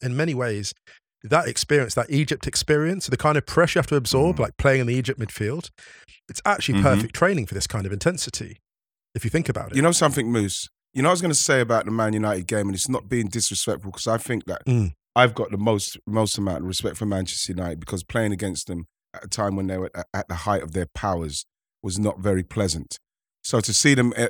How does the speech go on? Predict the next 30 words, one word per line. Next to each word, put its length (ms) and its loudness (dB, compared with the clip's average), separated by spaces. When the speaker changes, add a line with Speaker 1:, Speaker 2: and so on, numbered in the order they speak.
Speaker 2:
how 160 8
they 140 6
are 200 8
now, 380 4
Speaker 1:
Mm. 300 0
Speaker 2:
um, 460 -2
there's 120 0
a 60 2
sadness 440 6
to 140 4
it. 160 4
And 160 -2
playing 220 4
against 340 0
Palace, 600 0
Brighton, 460 4
and 120 -2
s-, 200 -4
and, 220 0
and 180 -2
Southampton, 800 2
I 60 4
was 160 4
more 180 4
nervous 440 4
about 340 -2
those 340 2
three 200 -4
teams 320 0
Speaker 1:
Mm. 380 4